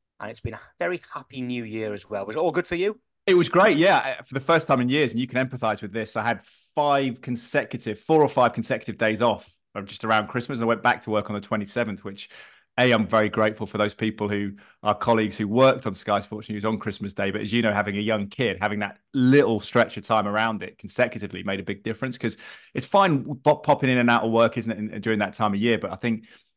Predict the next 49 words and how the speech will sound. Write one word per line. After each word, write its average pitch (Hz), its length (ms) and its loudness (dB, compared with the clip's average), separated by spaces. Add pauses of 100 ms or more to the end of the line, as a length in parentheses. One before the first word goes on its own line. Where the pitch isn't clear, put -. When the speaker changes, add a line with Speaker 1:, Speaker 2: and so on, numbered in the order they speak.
Speaker 2:
you 107 100 -2
appreciate 117 480 0
that 101 160 -4
relaxation, 104 720 -4
that 98 120 -8
ability 101 420 -6
to 90 140 -12
just - 300 -8
chill 113 220 2
out 101 220 4
and 104 80 0
enjoy 101 580 4 (380)
the 98 60 -6
time 98 320 0
with 92 100 -4
your 90 80 -4
family, 95 560 -4
maybe 107 220 -2
more 110 240 2
so 101 180 -4
than 95 100 -6
when 95 120 -6
you're 95 80 -8
coming 95 260 -8
and 92 100 -10
going. 92 300 -6 (640)
Speaker 1:
Oh, 117 320 0 (260)
yeah, 123 240 -8
absolutely. 117 580 -8
It's 180 280 -6
same, 156 300 0
it's 143 120 -6
same 147 140 0
in 127 80 0
every 123 180 -2
walk 120 280 -6
of 113 80 -12
life, 123 280 -6
really. 120 200 -6
I - 20 -6
mean, 147 100 -4
I, 156 220 -6
I 165 60 -6
know 139 180 0
that 131 140 -6
a - 20 -8
lot 123 300 -4
of, 101 100 -14
um, 104 440 -8